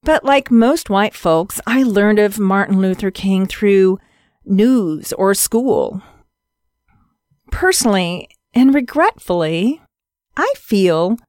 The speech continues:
he has been whitewashed down into a symbol of peaceful protest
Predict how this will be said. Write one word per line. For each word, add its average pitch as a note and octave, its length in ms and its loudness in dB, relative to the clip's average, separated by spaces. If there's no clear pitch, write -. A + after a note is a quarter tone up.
he E4+ 360 -2
has A4 260 -4
been E4+ 260 -4
whitewashed F3 960 -4
down A#3 440 2
into C#4+ 360 -2
a D4 60 0
symbol E3+ 640 -2
of E3+ 320 0
peaceful A3+ 520 -2
protest F3 760 -4